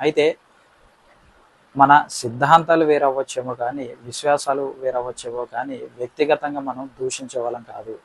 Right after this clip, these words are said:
వ్యక్తిగతంగా ఒక మతాన్ని కానీ, ఒక కులాన్ని కానీ, ఒక వర్గాన్ని కానీ దూషించే వ్యక్తిగా మనం ఉండకూడదు. ఇది మనకి ప్రభు అయిన యేసుక్రీస్తు వారు నేర్పించిన బోధ.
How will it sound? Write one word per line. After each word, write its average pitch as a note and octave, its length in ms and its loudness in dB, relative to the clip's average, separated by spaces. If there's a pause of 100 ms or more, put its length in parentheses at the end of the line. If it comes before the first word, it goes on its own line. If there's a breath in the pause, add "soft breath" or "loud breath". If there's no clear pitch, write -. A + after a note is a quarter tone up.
(340)
వ్యక్తిగతంగా D3 640 0
ఒక C3+ 180 -2
మతాన్ని C#3 500 -2
కానీ, C3 240 -8
ఒక C3+ 180 -12
కులాన్ని C3 480 -2
కానీ, C3 180 -8
ఒక B2 120 -10
వర్గాన్ని A#2+ 480 -6
కానీ A#2+ 260 -12 (460 soft breath)
దూషించే B2+ 420 -4
వ్యక్తిగా B2+ 500 0
మనం C3+ 220 -4
ఉండకూడదు. A2 640 -14
ఇది C#3 160 -2
మనకి C#3 280 -4
ప్రభు B2 320 -8
అయిన C#3 120 -4
యేసుక్రీస్తు B2+ 540 -10
వారు B2+ 160 -8
నేర్పించిన A#2+ 460 -12
బోధ. C3 380 2